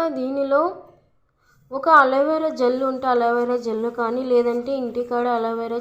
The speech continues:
చెట్టు ఉంటుంది, ఒక అలోవెరా చెట్టుని చూడండి, ఒక వైపు ఇలా తీసుకొని అలోవెరాను అప్లై చేసుకోవడం ద్వారా ముఖం మీద ఎలాంటి జిడ్డు జిడ్డు మరకలు ఉన్నా కానీ మంచిగా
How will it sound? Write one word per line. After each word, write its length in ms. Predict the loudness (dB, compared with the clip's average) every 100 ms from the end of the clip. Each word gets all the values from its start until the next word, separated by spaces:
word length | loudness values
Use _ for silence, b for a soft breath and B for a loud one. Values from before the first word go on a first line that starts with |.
| -6
చెట్టు 300 | -10 -8 -6 -6
ఉంటుంది, 440 | -6 -6 -4 -4 -4 -8 B B B B B -6
ఒక 160 | 0 6 8 8
అలోవెరా 380 | 6 2 0 0
చెట్టుని 380 | -2 -4 -4 -4 -2
చూడండి, 360 | -4 -2 -2 -2
ఒక 100 | 0 0 0 -2 -6 -6
వైపు 260 | -6 -2 -2
ఇలా 160 | -2 -4 -6
తీసుకొని 640 | -10 -10 -10 -6 -4 -2 -4 -6 B B 0
అలోవెరాను 580 | 2 4 4 2 0 2 0
అప్లై 220 | 0 -4 -2
చేసుకోవడం 500 | -4 -4 -6 -4 -4 -4
ద్వారా 300 | -4 -2 -2 -2
ముఖం 260 | -4 -4 -4
మీద 180 | -4 -4 -4
ఎలాంటి 360 | -2 -2 -4 -8 -12
జిడ్డు 240 | -12 -12 -12
జిడ్డు 220 | -10 -6 -4
మరకలు 360 | -4 -4 -6 -6
ఉన్నా 160 | -6 -6
కానీ 220 | -6 -6 -6
మంచిగా 480 | -4 -6 -6 -6 -2